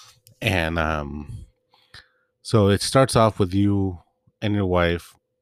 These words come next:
on a, um, on a barge, a ferry, from crossing from the main, mainland into this little, uh,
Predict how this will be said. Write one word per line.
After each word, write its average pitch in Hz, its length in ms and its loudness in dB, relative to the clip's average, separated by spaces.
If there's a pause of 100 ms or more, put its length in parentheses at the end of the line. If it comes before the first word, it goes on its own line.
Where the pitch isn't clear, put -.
(120)
on 87 240 -4
a, 80 220 -6
um, 71 300 -14 (1000)
on 92 140 -4
a 80 60 0
barge, 78 720 -2
a 92 240 -6
ferry, 82 580 -4 (840)
from 92 240 -10
crossing 101 460 -6
from 92 240 -10
the 90 80 -6
main, 90 420 -6 (540)
mainland 95 560 -2
into 90 320 -6
this 82 260 -6
little, 82 360 -4
uh, 73 180 -6